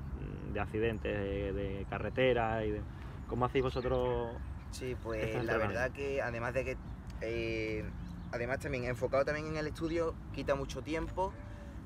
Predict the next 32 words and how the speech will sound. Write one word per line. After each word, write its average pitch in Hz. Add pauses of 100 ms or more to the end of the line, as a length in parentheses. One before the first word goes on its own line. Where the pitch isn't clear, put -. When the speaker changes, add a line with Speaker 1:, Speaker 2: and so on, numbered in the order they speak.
(120)
Speaker 2:
pero 131
sobre 123
todo, 135
claro, 127
eh, 110
la 110
única 127
forma 135
de 131
hacer 127
bici 131
es 139
salir 120
a 113
carretera. 110 (600)
Eh, 104 (800)
eh, 110 (120)
como 117
has 117
dicho 127
también, 131 (200)
ahora 123
mismo 131
es 135
muy 135
peligroso 131
salir 123
en, 117
en, 120
en 117
la 117
bicicleta. 135